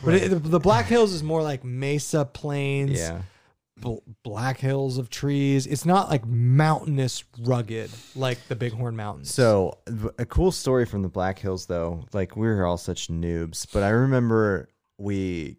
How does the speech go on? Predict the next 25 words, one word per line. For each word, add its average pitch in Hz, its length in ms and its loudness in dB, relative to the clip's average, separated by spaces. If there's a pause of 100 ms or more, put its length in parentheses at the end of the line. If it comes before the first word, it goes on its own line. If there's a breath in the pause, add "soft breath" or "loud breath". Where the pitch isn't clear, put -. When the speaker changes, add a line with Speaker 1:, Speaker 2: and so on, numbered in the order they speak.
Speaker 3:
climbed 117 480 -2
the 117 80 0
top 95 340 -6
of 87 140 -8
a 85 60 -4
mountain 82 680 -6 (320)
and 92 100 -6
we 92 80 -2
were 90 120 -6
completely 95 720 -6
out 90 180 -6
of 87 140 -6
water. 80 480 -8 (960)
And 95 80 -4
I 98 40 0
remember 104 600 0
that 87 440 -2
we 107 120 -8
get 113 160 0
to 160 80 0
the 143 80 2
top 110 280 0
of 107 40 -4
this 98 180 -2
mountain 85 540 -2